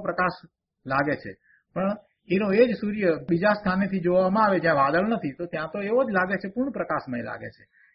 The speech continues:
એટલે એ દ્વારા સમજાય છે કે જે વાદળ છે એના ઓછા વધતા અનુસારે કંઈ સૂર્યપ્રકાશ તો નથી,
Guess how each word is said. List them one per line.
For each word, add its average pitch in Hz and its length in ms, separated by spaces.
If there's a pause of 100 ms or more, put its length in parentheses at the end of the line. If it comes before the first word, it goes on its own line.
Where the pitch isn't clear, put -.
(220)
એટલે - 160
એ 202 120
દ્વારા 170 320
સમજાય 160 480
છે 202 100
કે 196 100
જે 190 160 (520)
વાદળ 127 460
છે 208 200 (920)
એના 160 260
ઓછા 127 320
વધતા 170 380
અનુસારે 185 420
કંઈ 202 220
સૂર્યપ્રકાશ 190 680
તો 240 120
નથી, - 320